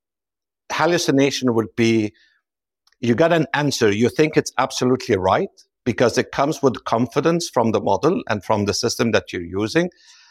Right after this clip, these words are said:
and you believe in so much, and you don't know what is the right answer, and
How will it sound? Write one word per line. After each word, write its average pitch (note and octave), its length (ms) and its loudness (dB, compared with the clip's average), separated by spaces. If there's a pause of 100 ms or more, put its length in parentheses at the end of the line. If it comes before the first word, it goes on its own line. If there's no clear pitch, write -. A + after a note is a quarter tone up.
(280)
and B2+ 200 2
you C3 120 6
believe C3+ 340 4
in C#3 140 2
so C3+ 240 2
much, A#2+ 340 2
and A#2+ 140 0
you A#2+ 80 2
don't D#3 260 2
know C#3+ 120 4
what C3 360 2
is C3+ 180 4
the G#2+ 100 2
right A2 200 2 (120)
answer, B2+ 440 2 (800)
and C3+ 400 2